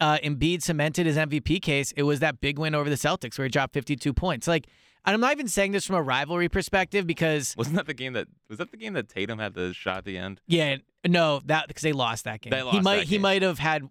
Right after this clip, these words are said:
Speaker 1: a shot in that game, but no, the, the Tatum, that was a brutal one. But, like, I know Sixers Celtics is a big rivalry with, within the city.
Speaker 2: Oh, best rivalry in the city right now.
Speaker 1: Uh, yeah, I would agree with that. <laughs>
Speaker 2: Just kidding.
Speaker 1: Yeah,
Speaker 2: I'm
Speaker 1: yeah.
Speaker 2: just kidding.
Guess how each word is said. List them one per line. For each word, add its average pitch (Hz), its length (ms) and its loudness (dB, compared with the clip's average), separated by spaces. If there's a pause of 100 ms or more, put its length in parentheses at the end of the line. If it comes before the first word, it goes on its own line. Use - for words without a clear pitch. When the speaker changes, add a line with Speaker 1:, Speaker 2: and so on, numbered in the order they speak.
Speaker 1:
a 131 80 -4
shot 135 240 2
in 123 80 -6
that 120 180 -2
game, 117 160 -8
but 127 140 0
no, 123 160 2
the, 139 100 -6
the 139 140 -2
Tatum, 165 460 0
that 139 140 2
was 127 140 -6
a 113 60 -8
brutal 110 360 -8
one. 104 280 -16
But, 196 220 4 (600)
like, 196 140 4
I 202 120 2
know 254 120 4
Sixers 214 320 0
Celtics 170 300 2
is 147 80 -2
a 156 60 2
big 151 200 0
rivalry 135 480 0
with, 123 140 -4 (100)
within 123 280 0
the 117 100 -2
city. 127 320 2
Speaker 2:
Oh, - 80 2
best 127 240 -4
rivalry 98 260 -4
in 82 80 -6
the 85 60 -16
city 143 200 -4
right 78 160 -6
now. 64 160 -16 (680)
Speaker 1:
Uh, 139 260 4
yeah, 147 220 2
I - 20 -4
would 117 100 -8
agree 131 120 -2
with 131 100 -2
that. 117 200 -4
<laughs> - 360 2
Speaker 2:
Just 254 220 2
kidding. 190 220 2
Speaker 1:
Yeah, 185 140 2
Speaker 2:
I'm 131 60 0
Speaker 1:
yeah. 123 60 -2
Speaker 2:
just 135 280 -2
kidding. - 140 -16